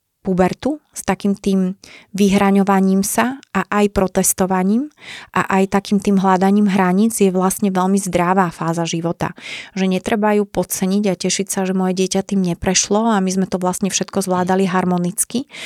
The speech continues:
lebo aj za tým je potenciálna hrozba.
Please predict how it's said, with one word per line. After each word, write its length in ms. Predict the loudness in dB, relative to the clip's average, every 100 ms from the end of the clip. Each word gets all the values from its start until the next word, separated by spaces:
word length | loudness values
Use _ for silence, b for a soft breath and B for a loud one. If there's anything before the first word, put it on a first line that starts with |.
| B B
lebo 380 | -2 0 0 -2
aj 540 | -2 -2 0 0 0 -4 B B
za 300 | -6 0 0
tým 460 | 0 0 2 4 2 -2 b b
je 420 | -2 2 2 2
potenciálna 720 | 0 -2 0 -2 0 -2 -2 0
hrozba. 540 | 0 -2 -2 -2 -4